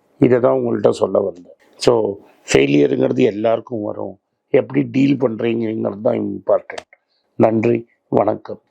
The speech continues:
இந்த வீடியோ உங்களுக்கு பிடிச்சிருந்தா இந்த வீடியோவை லைக் பண்ணுங்க, எங்க சேனலை சப்ஸ்கிரைப் பண்ணுங்க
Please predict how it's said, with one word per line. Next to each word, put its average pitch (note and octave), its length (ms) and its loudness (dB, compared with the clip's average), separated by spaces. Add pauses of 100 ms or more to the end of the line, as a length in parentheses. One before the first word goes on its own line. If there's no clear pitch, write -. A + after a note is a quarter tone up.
இந்த B2+ 160 4
வீடியோ C#3 260 4
உங்களுக்கு A2+ 360 -6
பிடிச்சிருந்தா B2 340 -4
இந்த A2+ 140 -4
வீடியோவை A2 540 -2
லைக் G#2 120 -18
பண்ணுங்க, A2+ 480 -4 (400)
எங்க A2+ 220 2
சேனலை A2+ 360 2 (100)
சப்ஸ்கிரைப் G#2+ 380 -2
பண்ணுங்க G2+ 480 -6